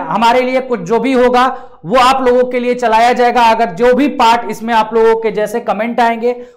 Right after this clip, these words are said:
उसके according हो सकता है इसका बैच गठित किया जाए, ठीक है, वो सब आपके ऊपर डिपेंड करता है। सबसे पहले हम, अगर हम बात करें यहां पर, तो देखिए यहां पर क्या बोला है, बारह सौ बासठ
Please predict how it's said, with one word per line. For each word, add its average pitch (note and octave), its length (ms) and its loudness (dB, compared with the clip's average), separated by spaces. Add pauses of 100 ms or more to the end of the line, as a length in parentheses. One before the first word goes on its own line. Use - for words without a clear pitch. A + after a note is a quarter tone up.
(100)
उसके C4+ 300 -4
according B3+ 340 0
हो A#3+ 140 0
सकता A#3+ 280 -2
है A3 100 2
इसका G#3+ 220 -4
बैच G#3+ 320 -2 (280)
गठित A3 320 -2
किया C#3+ 280 -6
जाए, A#2+ 200 -10 (300)
ठीक C4+ 140 -2
है, C#4+ 120 2
वो B3+ 140 2
सब - 220 -2
आपके A3 360 -2
ऊपर B3 240 -4
डिपेंड B3 320 -6
करता B3+ 240 0
है। C#4 380 -2
सबसे C4+ 300 -4
पहले D4 260 2
हम, C#4+ 120 2
अगर C4+ 200 2
हम B3+ 200 0
बात - 320 2
करें B3+ 160 2
यहां B3 260 4
पर, B3+ 240 0 (1300)
तो G#3+ 80 -2
देखिए B3+ 600 -2 (240)
यहां A#3+ 220 0
पर C#4 160 -2
क्या C4+ 220 2
बोला C4 240 2
है, C4+ 180 4
बारह B3 400 4
सौ D4+ 180 0
बासठ A#3 680 0